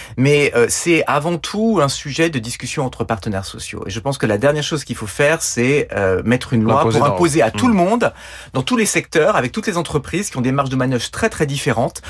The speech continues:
Speaker 1: qui font face à des hausses de coûts très différentes, la même toise. Et je pense qu'en plus, ces dispositifs automatiques,
Speaker 2: Hmm.
Speaker 1: c'est pas forcément quelque chose de très bon pour le dialogue social.
Speaker 2: Oui.
Speaker 1: Vous savez, euh, les augmentations automatiques du smic,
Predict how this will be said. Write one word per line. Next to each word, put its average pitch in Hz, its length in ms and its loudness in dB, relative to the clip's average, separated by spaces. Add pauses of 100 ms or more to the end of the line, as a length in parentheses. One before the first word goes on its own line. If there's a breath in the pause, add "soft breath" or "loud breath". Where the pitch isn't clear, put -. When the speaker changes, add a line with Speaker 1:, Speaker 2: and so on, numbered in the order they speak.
(140 loud breath)
Speaker 1:
qui 165 100 0
font 170 140 0
face 180 180 0
à 151 60 2
des 135 100 0
hausses 151 120 0
de 147 140 2
coûts 156 160 -10
très 190 240 -4
différentes, 151 500 -2 (220 loud breath)
la 139 120 4
même 143 220 2
toise. 98 440 -2 (400 loud breath)
Et 135 100 4
je 147 100 2
pense 202 300 0
qu'en 160 160 0
plus, 220 420 -2
ces - 140 -2
dispositifs 156 720 -6 (120)
automatiques, 180 760 -2
Speaker 2:
Hmm. 107 180 2 (480 loud breath)
Speaker 1:
c'est - 280 -2
pas 233 320 2
forcément 165 440 -2
quelque 143 240 -4
chose 139 160 -4
de 135 60 4
très 127 200 0
bon 123 140 0
pour 123 100 -8
le 107 100 2
dialogue 98 280 0
social. 85 500 -4
Speaker 2:
Oui. 123 220 4 (120)
Speaker 1:
Vous 135 60 -4
savez, 156 380 4
euh, 123 680 2 (120)
les 156 160 -2
augmentations 180 460 -2
automatiques 151 400 -4
du 127 120 -4
smic, 196 440 -2